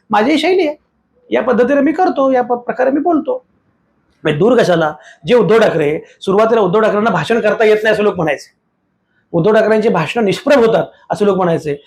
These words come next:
आज उद्धव ठाकरे हे सगळ्यात मोठे वक्ते आणि सगळ्यात मोठे क्राऊड पुलर लोकांना वाटायला लागलेले आहेत. तर मला असं वाटतं की त्यांची एक शैली आहे, म्हणजे राज ठाकरेंची शैली आहे का अप्रतिम आहे. जेव्हा राज ठाकरे आले,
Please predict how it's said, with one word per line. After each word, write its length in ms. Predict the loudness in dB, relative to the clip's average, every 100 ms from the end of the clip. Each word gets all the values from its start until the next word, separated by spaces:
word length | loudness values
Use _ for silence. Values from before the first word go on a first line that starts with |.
| -4
आज 120 | 0
उद्धव 240 | 2 2 4
ठाकरे 300 | 4 2 0
हे 320 | -4 -8 -6
सगळ्यात 360 | -2 2 2 2
मोठे 280 | 2 2 2
वक्ते 400 | 0 0 2 2
आणि 160 | 2
सगळ्यात 300 | 0 0 0
मोठे 160 | 0 -2
क्राऊड 260 | 0 0 0
पुलर 320 | 0 0 0 -6 -6
लोकांना 280 | -2 0
वाटायला 260 | 0 -2 -2
लागलेले 240 | -4 -8
आहेत. 120 | -14 _ _ _ _ -20 _ _ _ _ _
तर 60 | -2
मला 200 | 0 0
असं 140 | 0
वाटतं 200 | -2 -2
की 100 | -4
त्यांची 380 | -2 -2 0 0
एक 80 | 0
शैली 280 | 0 0 -2
आहे, 80 |
म्हणजे 160 | -2 -4 -4 -12 -20 -6
राज 180 | -2 0
ठाकरेंची 340 | 0 0 0
शैली 200 | 0 0
आहे 160 | 2 0
का 120 | -2
अप्रतिम 380 | -4 -4 -2 -2
आहे. 120 | -2
जेव्हा 180 | 0 0
राज 180 | 0 -2
ठाकरे 240 | -2 0
आले, 300 | 2 2 2